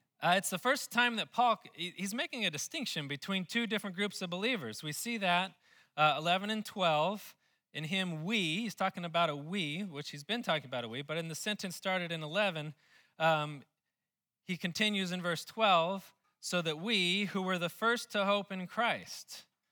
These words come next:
might be to the praise of his glory." And then he kinda confirms that distinction in verse thirteen. He says, "In him you also."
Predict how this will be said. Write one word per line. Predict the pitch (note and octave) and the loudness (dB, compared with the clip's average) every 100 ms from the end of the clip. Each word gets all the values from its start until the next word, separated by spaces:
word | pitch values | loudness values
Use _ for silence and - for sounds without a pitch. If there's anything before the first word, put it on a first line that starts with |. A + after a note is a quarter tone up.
| _ _ - | _ _ -10
might | C3 A#2+ | -8 -6
be | C#3 | -8
to | |
the | B2+ | -8
praise | B2+ C#3 B2 | -8 -6 -6
of | B2+ | -10
his | |
glory." | A#2+ G#3 F3 C#3+ | -8 -2 0 0
And | D3 | -2
then | D3+ | -4
he | |
kinda | D3+ F#3 F3 | -2 -2 -2
confirms | F3+ D#3+ G#3+ A3+ G3+ | -4 -4 0 0 0
that | F3+ | -2
distinction | E3 D#3 G#3+ A3 - | -2 -4 -2 -2 -4
in | F3+ | -4
verse | E3+ E3 | -4 -4
thirteen. | F3 D#3+ - G#3 | -4 -6 -6 -6
He | |
says, | D3+ F3 D#3+ | -4 -2 -2
"In | F#3 F3 | -2 -4
him | E3+ G3 F3+ | -2 -4 -2
you | F3 G3 F#3+ | -2 -2 0
also." | B3+ A#3+ - D3+ G#2+ E2 | 0 -2 -4 -6 -6 -8